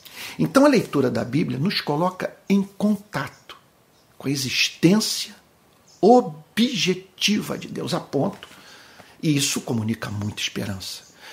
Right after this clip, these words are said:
Você saber, veja, em última análise, é o seguinte: para sermos felizes, nós precisamos, no universo, já que não somos páreo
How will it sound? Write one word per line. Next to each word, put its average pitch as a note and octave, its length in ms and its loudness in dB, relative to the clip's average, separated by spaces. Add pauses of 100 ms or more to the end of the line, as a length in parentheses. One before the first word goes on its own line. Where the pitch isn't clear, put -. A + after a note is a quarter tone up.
(140)
Você C#3+ 280 0
saber, A#2+ 640 0 (760)
veja, A#2+ 360 4 (560)
em G4 80 0
última - 260 0
análise, B2 320 2
é G#2+ 40 -6
o - 20 -6
seguinte: - 480 -10 (500)
para G#3+ 160 2
sermos A2+ 720 0
felizes, D3+ 760 -2
nós D3+ 200 -2
precisamos, C#3+ 1080 -6 (460)
no F3 100 0
universo, C#3 680 -2 (320)
já B2 160 -2
que C3 120 -4
não C#3 140 0
somos - 480 -2 (220)
páreo D3 480 4